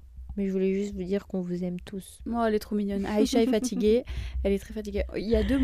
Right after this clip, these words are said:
Speaker 2: il y a, nous, on, on est deux trucs différents.
Speaker 1: Ouais.
Speaker 2: Enfin, on a tous, euh, des, des versions de la fatigue. Moi, il y a la version où je fais que de parler,
Speaker 1: Oh
Speaker 2: je
Speaker 1: mon
Speaker 2: peux pas
Speaker 1: Dieu.
Speaker 2: m'arrêter,
Speaker 1: Quand
Speaker 2: A K A vendredi soir.
Speaker 1: quand elle est fatiguée, je
Speaker 2: Mhm.
Speaker 1: vous dis qu'elle passe du coq à l'âne.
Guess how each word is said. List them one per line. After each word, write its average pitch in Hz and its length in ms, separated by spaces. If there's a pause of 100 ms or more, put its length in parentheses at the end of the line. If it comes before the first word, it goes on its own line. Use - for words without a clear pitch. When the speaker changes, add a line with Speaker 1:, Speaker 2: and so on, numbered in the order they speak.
(100)
Speaker 2:
il 226 60
y 233 60
a, - 60
nous, 254 140
on, 254 380
on 233 120
est 226 120
deux 254 120
trucs 285 220
différents. 226 420 (140)
Speaker 1:
Ouais. 196 220
Speaker 2:
Enfin, 214 240
on 208 80
a 208 100
tous, 262 300
euh, 214 80
des, 196 200
des 196 220
versions 208 320
de 220 60
la 208 80
fatigue. 233 400 (440)
Moi, 226 100
il - 20
y 220 40
a 214 40
la 208 100
version 208 400
où 226 60
je - 120
fais 196 140 (100)
que 277 80
de 269 60
parler, 208 440 (320)
Speaker 1:
Oh 208 80
Speaker 2:
je 196 100
Speaker 1:
mon 180 80
Speaker 2:
peux 202 100
pas 190 160
Speaker 1:
Dieu. 190 80
Speaker 2:
m'arrêter, 214 520
Speaker 1:
Quand - 120
Speaker 2:
A 226 120
K 240 100 (100)
A 208 240
vendredi 196 440
soir. 214 420
Speaker 1:
quand 196 180
elle 185 80
est 190 60
fatiguée, 202 600 (120)
je 214 160
Speaker 2:
Mhm. 202 60
Speaker 1:
vous 185 180
dis 214 240
qu'elle 185 220
passe 180 280
du - 140
coq - 260
à 233 100
l'âne. 196 340